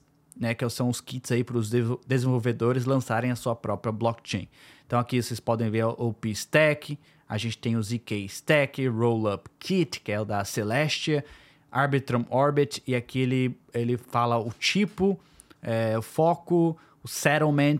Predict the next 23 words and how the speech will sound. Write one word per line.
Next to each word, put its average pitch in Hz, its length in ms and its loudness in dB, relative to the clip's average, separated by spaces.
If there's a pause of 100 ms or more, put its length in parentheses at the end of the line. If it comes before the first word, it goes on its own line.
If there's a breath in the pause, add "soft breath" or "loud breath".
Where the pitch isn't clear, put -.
(120)
onde 117 240 -2
que - 160 -6
é, 113 200 0
as 110 120 -4
transações 113 420 -4
são 113 160 -6
verificadas, 123 800 -2
e 113 100 -4
aqui 120 200 -6
esse 120 220 -4
Dimension 131 720 0 (140)
é 113 120 -2
lá 117 160 2
do 131 200 -2
I 139 120 -2
B 139 180 0
C, 131 240 -2
da 110 140 -2
Cosmos. 107 680 -2 (300 soft breath)
Sovereign, 127 640 2
eu 107 60 -2
não 123 160 0
conhecia 127 420 -2